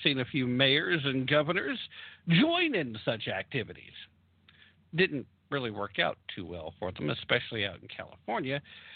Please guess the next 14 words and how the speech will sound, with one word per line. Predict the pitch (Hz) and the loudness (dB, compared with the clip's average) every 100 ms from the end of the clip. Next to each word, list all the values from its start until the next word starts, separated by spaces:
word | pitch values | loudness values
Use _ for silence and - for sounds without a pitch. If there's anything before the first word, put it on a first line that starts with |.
| - - - | -16 -16 -10
But, | 143 139 160 151 - 196 | -6 2 2 2 -2 -6
uh, | 180 - - - | -4 -2 -4 -4
we've | 196 214 - | -2 -2 -2
seen | 294 | -2
it | 349 | -2
happen. | - - 131 - - _ _ _ _ _ _ _ - - - | -4 -4 -4 -8 -16 _ _ _ _ _ _ _ -20 -20 2
So | 190 | 2
if | 170 | 4
one's | 226 285 233 | 0 -2 2
okay | 233 202 - 202 | 0 2 0 2
and | 185 | 2
the | 170 | 2
other's | 180 180 170 - | 0 0 -2 -2
not, | 185 175 | 0 2